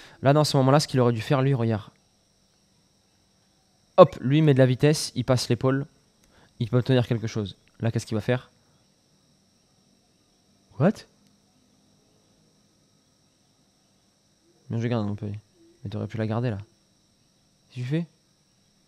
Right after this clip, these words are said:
Ok, vous voyez, c'est bien le joueur de Montpellier. Le gardien de Montpellier, regardez, c'est toujours la base qu'il faut faire.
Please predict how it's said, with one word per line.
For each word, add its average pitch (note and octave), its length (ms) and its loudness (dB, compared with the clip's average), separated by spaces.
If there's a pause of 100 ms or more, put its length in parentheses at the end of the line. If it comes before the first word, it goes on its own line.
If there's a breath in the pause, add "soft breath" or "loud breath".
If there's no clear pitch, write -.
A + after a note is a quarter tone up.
(920)
Ok, A2 140 -8
vous G2+ 160 -4
voyez, B2 300 2
c'est B2+ 160 -6
bien A#2 240 0 (100)
le A2+ 120 -2
joueur A#2 200 0
de A#2 60 0
Montpellier. A2+ 540 -2
Le A#2+ 120 -4
gardien A#2 180 0
de B2 60 2
Montpellier, B2+ 260 0
regardez, A#2 280 0
c'est A2+ 140 -10
toujours C3+ 240 0
la A#2+ 100 4
base B2 220 0
qu'il - 120 -18
faut - 80 -14
faire. B2+ 380 -2